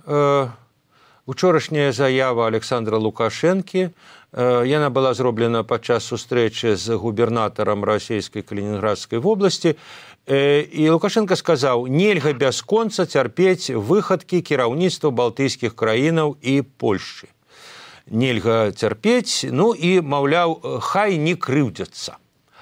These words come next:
Э, я хочу нагадаць, што, э, за некалькі дзён да гэтага Польшча прыняла рашэнне аб, э, забароне руху, э, грузавікоў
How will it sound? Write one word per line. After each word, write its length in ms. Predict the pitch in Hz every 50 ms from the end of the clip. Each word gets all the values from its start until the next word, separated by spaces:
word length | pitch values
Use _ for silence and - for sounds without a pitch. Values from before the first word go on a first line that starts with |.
| - - - - - - - -
Э, 380 | 123 135 139 139 143 147 151
я 160 | 156 180 202
хочу 220 | 175 208 208 - 208
нагадаць, 460 | 208 185 190 208 196 240 254 240 -
што, 1160 | - - - - 170 170 170 175 165 165 160 156 156 156 143 139 139 139 135 135 131 135 - -
э, 40 |
за 160 | 117 143 170 165
некалькі 420 | 160 147 151 - 131 123 - 131
дзён 280 | 113 131 139 127 120 117
да 140 | 139 151
гэтага 460 | 156 226 240 233 233 226 190 190 190 170
Польшча 680 | - - 165 160 143 120 - - - - 110 107 104 - - - - - - - _
прыняла 480 | - 139 143 135 143 143 139 139 131 127
рашэнне 680 | 131 127 120 - - 190 196 202 208 208 202 202 196 185 -
аб, 300 | - 139 139 135 117 113
э, 640 | 135 139 139 143 - - 131 135 135 135 135 131 123
забароне 920 | 104 127 170 139 143 147 135 139 127 117 107 104 104 101 98 98 98 - -
руху, 680 | 117 120 123 131 120 101 - - - 98 95 92 95 - -
э, 520 | 98 98 95 98 95 95 95 95 92 98 98
грузавікоў 680 | 117 117 90 113 107 110 104 - - 175 196 214 214